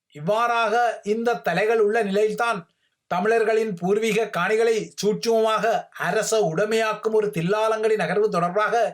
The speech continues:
இவர்களே அறிந்து கொள்ளவில்லை என்றால், யாழ்ப்பாண சுவரொட்டிகள் கூறும் விடயம் உண்மையாக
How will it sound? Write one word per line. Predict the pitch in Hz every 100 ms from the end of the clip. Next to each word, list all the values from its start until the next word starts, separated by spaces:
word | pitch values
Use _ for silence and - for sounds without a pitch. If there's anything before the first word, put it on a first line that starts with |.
| - _ _
இவர்களே | 135 147 190 214 226 240
அறிந்து | 240 233 226
கொள்ளவில்லை | 220 226 220 214
என்றால், | 214 233 220 170 _ _ _ -
யாழ்ப்பாண | 170 175 208 202 202
சுவரொட்டிகள் | 170 175 202 208 208 208 -
கூறும் | 170 185 214 196
விடயம் | 151 170 247 208 170 _ _
உண்மையாக | 139 180 214 214